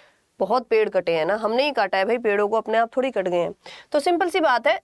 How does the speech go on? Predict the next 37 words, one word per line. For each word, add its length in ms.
देखो 220
अब 220
यहाँ 300
पर 160
आपका 280
आंसर 280
होगा 260
फोटोसिंथेसिस, 920
but 320
ये 240
भी 140
मैं 100
आपको 320
सही 260
इन्फॉर्मेशन 540
दे 100
देती 240
हूँ, 180
रूट्स 680
और 460
जो 120
हमारा 280
रूट 300
सिस्टम 420
है 80
और 80
जो 120
हमारा 340
शूट 360
सिस्टम 400
है, 120
दोनों 320
ही 120
फोटोसिंथेसिस 760
करते 280
हैं, 160
लेकिन 520